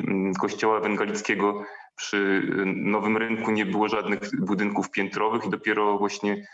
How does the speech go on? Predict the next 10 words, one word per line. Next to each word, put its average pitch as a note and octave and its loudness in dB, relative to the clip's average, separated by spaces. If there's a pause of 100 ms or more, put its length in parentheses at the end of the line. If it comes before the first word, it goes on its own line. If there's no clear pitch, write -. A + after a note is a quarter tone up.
(380)
y, F#2+ 2 (220)
to, G2 2 (960)
no, G#2+ 0
między A#2 2
innymi A#2+ 4
też A#2 -4
jego A2 -2
staraniem A2 -2
prywatnym, G#2 0 (200)
bo F#2+ 0